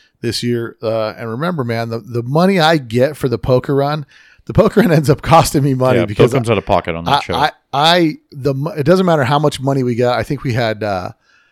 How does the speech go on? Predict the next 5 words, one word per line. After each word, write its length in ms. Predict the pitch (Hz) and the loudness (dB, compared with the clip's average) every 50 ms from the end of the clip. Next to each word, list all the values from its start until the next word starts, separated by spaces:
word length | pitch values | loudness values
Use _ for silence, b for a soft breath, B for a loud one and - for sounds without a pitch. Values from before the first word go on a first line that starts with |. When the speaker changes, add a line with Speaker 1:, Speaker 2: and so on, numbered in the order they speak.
| _ _ | _ _
Speaker 1:
fifty 440 | _ - - 156 147 - - 160 151 | _ -6 0 0 0 2 2 -2 -2
people 480 | - 160 135 117 - 107 104 104 117 - | 0 0 -2 -2 -2 -4 -4 -4 -6 -6
paid 280 | - - 127 117 107 | -4 -4 -2 -2 -4
fifty 380 | - - 131 123 - - 135 123 | -6 -4 -4 -4 -2 -2 -4 -4
bucks, 640 | 113 113 104 - - - _ - - - - - | -2 -2 -4 -4 -6 -12 _ -12 -12 -12 -12 -14